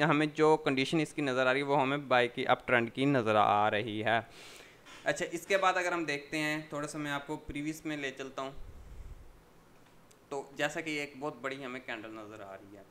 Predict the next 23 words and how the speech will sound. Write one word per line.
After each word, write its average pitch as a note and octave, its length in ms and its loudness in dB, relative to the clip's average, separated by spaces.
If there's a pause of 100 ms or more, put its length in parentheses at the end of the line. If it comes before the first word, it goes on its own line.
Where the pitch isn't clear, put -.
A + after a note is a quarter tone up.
(680)
एक C#3 180 -8
बेयरिश B2+ 260 0
कैंडल C#3 360 -2
है C3+ 100 -2
हमें। B2+ 220 -10 (320)
अब C3 160 -4
इसमें D#3+ 260 0
हमें D3+ 180 -2
क्या D#3+ 100 2
पता D#3+ 200 4
चल D3 140 2
रहा D3 80 6
है D3+ 60 6
कि D#3 120 -2
जो D#3 140 0
सेलर्स D3+ 560 2
की D#3+ 100 -4
तादाद B2+ 340 6
है C#3 60 4
वो B2 200 0
काफ़ी A#2 420 -2
ज़्यादा G#2 380 0
है। G2 160 -2